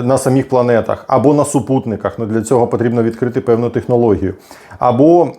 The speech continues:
м, на, м, розміщувати на орбіті. І тоді, якщо розміщений на орбіті супутник, то на планету приземлитися буде трошки дешевше. Е, це один з варіантів. Інший варіант, ви можете зосередитися на тому, що досліджувати оці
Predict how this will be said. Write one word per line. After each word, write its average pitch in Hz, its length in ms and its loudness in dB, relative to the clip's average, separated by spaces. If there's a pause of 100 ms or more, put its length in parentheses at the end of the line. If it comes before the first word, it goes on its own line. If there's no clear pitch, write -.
(140)
м, 143 280 -6
на, 143 400 0 (180)
м, 135 400 2
розміщувати 151 580 0
на 139 100 2
орбіті. 135 540 0
І 107 40 -2
тоді, 110 280 -2
якщо 127 500 2
розміщений 123 520 -2
на 120 100 2
орбіті 123 400 -2
супутник, 147 580 -4
то 123 120 0
на 120 240 0 (320)
планету 127 420 2
приземлитися 135 600 0
буде 131 220 2
трошки 123 340 -2
дешевше. 127 640 0 (580)
Е, 107 480 2
це 156 240 2
один 147 360 2
з 127 40 0
варіантів. 117 580 0
Інший 180 260 -2
варіант, 151 380 2
ви 110 120 -2
можете 151 480 0 (460)
зосередитися 147 720 2
на 135 100 0
тому, 156 280 0
що 147 140 -2
досліджувати 139 840 2
оці 131 680 0